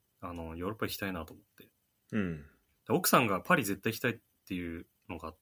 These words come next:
Speaker 1: て。
Speaker 2: はいはいはいはい。
Speaker 1: そう。それで、せっかくだからと思って。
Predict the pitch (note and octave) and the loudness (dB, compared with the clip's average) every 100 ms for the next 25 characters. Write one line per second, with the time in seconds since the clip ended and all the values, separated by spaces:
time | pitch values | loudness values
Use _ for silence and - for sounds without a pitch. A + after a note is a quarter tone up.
0 | _ - _ _ _ _ - F#2+ E2+ D#2+ | _ -20 _ _ _ _ 0 2 2 -4
1 | D#2 D2+ D#2 D#2 - _ - F2 E2 _ | -8 -12 -16 -20 -20 _ -10 -8 -10 _
2 | _ - G2 G2 G2+ - - - - G2 | _ -8 -6 -2 -4 -4 -12 -10 -6 -4
3 | F2 E2 E2 - _ _ _ | -4 -6 -12 -14 _ _ _